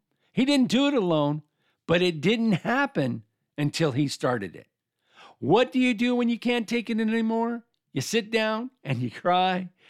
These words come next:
You kneel down and you pray. Someone has to stand up and act.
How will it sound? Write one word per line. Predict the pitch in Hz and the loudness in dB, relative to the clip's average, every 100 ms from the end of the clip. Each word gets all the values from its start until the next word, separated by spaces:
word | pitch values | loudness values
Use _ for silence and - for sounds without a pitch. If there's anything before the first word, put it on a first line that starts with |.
| _ | _
You | 143 147 | -2 0
kneel | 160 262 269 | 2 2 2
down | 226 220 220 | 4 2 2
and | 202 | 0
you | 180 | 0
pray. | 151 180 185 185 175 - _ | -2 0 0 0 -2 -8 _
Someone | _ - - 247 262 214 175 156 135 | _ -8 0 2 2 0 0 -4 -4
has | 180 190 | -2 -2
to | 170 | -6
stand | 143 - 202 214 | -8 -4 -2 -2
up | 214 208 | -2 -4
and | 190 | -6
act. | 131 98 98 | -6 -12 -16